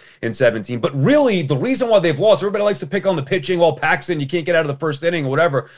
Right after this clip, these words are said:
Yeah, that's not ideal, but the Yankees are built on that lineup. Gleyber and Judge and Sanchez and Stanton, these guys got a hit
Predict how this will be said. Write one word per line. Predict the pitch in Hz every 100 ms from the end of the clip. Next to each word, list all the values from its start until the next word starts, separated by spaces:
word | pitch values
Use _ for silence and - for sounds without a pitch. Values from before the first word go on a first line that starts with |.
| -
Yeah, | 254
that's | 185 208 208
not | 208
ideal, | 190 139 190 233
but | 147 165 143 - _ _
the | 147
Yankees | 214 277 226 196
are |
built | 139 190 220 165
on | 185
that | 170 139 117
lineup. | 156 254 214 - -
Gleyber | 165 226 208 156 113
and | 98
Judge | 95 214 190 123
and | 113
Sanchez | - 202 196 165 131
and | 110
Stanton, | - 202
these | 233 240
guys | 247
got | 220 202
a | 131
hit | 147 262 233 -